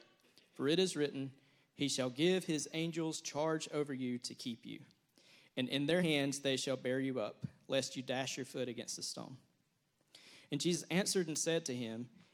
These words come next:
'It has been said, "You shall not tempt the Lord your God." Now when the devil had ended every temptation,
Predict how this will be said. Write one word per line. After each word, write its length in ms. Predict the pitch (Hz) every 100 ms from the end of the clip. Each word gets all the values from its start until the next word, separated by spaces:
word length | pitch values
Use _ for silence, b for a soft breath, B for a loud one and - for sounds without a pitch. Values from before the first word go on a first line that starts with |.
| _
'It 140 | 123
has 220 | 156 196 202
been 160 | 196
said, 580 | 190 160 143 135 135 - B B
"You 140 | 170
shall 200 | 202 190
not 240 | 170 160 -
tempt 320 | 156 147 -
the 60 | 131
Lord 280 | 131 135
your 100 | 143
God." 420 | 131 117 117 113 - b b b _
Now 180 | 143 139
when 100 | 131
the 60 |
devil 360 | 127 160 165 170
had 240 | 139 131 -
ended 320 | 147 139 123
every 280 | 143 151 170
temptation, 800 | 165 147 - 127 120 127 117